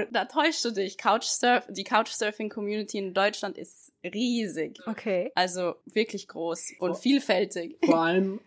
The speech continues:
Speaker 3: weil, wie die ganze Welt weiß, Deutsche unglaublich gerne überall in die Welt reisen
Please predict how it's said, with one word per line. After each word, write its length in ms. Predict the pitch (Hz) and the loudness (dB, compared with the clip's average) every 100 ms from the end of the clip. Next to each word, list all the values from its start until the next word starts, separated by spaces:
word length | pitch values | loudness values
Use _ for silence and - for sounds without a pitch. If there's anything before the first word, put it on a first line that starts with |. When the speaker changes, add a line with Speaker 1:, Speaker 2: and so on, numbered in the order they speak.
| - | -4
Speaker 3:
weil, 500 | 151 160 170 170 156 | 2 4 6 2 2
wie 260 | 160 156 147 | 2 2 2
die 180 | 156 | -2
ganze 320 | 156 156 147 151 | 0 0 0 0
Welt 240 | 151 147 | 0 0
weiß, 420 | 147 156 - - | 0 2 0 -2
Deutsche 500 | 165 156 160 165 151 - | 2 2 2 0 0 -2
unglaublich 460 | 185 170 160 156 - | 0 2 2 2 2
gerne 240 | 165 160 | 2 4
überall 320 | 151 160 156 | 4 2 2
in 100 | 151 | 2
die 100 | 151 | 2
Welt 220 | 147 151 | 2 2
reisen 500 | 139 143 147 170 185 | 0 0 0 0 -2